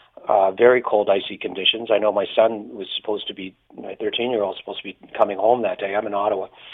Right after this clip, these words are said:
Uh, and, uh, he, his, the buses were so delayed, he walked. Well, maybe I'm glad he did. You've got the shelter design. Uh, you've got the speed of the bus on these high-speed transit ways.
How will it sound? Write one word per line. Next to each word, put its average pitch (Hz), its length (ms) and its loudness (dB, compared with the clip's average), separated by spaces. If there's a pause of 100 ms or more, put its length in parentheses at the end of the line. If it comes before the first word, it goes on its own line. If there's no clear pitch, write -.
(260)
Uh, 101 440 4
and, 101 320 2
uh, 98 260 6
he, - 220 -8
his, 98 140 -6
the 98 80 -14
buses 113 320 6
were 104 80 0
so 107 160 2
delayed, 107 320 6
he 98 100 -6
walked. 98 540 6
Well, 95 300 -12
maybe 110 240 -2
I'm 98 100 -8
glad 101 240 2
he 95 80 -8
did. 98 320 0 (380)
You've 107 100 -8
got 110 160 8
the - 80 -4
shelter 117 400 6
design. 107 520 2 (360)
Uh, 110 160 6
you've 101 180 0
got - 120 -4
the - 80 -10 (180)
speed 123 260 -2
of 120 80 0
the 117 80 0
bus 113 360 8
on 101 80 -4
these 98 160 -8
high-speed 101 360 0
transit 104 360 -2
ways. 104 240 0